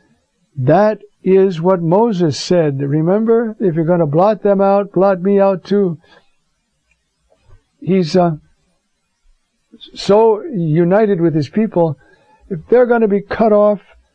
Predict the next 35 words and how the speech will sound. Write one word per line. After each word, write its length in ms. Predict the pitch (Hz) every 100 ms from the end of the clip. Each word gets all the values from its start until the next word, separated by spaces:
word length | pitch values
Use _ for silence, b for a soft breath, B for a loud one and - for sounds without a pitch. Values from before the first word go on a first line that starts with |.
| _ _ _ _ _ -
then 380 | 220 226 214 190 _ _ _ _ -
I 100 | 233
could 140 | 240
almost 380 | 233 208 170 -
work 280 | 226 226 208
that 140 | 214
happened 340 | 190 220 220 214
to 60 |
me 180 | 214 240
too. 400 | 247 269 180 143 _ _ _ _ _ _ _ _ _ _ _ _ -
But 120 | 185
not 200 | 202 196
really. 420 | 143 170 113 90 - _ _ _ _ _ _ _ _ _ _ _ -
You 100 | 156
see, 260 | - 156 151 _ _ _ _ _
"For 100 | 180
the 120 | 165
sake 280 | - 208 202
of 80 | 170
my 140 | 151
brothers, 460 | 139 170 180 170 151
my 140 | 147
kinsmen 460 | 131 202 196 160 147
according 420 | 135 175 170 165
to 80 | 156
the 100 | 143
flesh." 500 | - 151 117 - - _ _ _ _ _ _ -
And 100 | 143
now 240 | 180 262
he 100 | 262
goes 260 | 220 208 165
on 360 | 170 147 147 143 _ _ _
to, 300 | - 160 156
to 160 | 147 165
list 460 | 165 214 208 -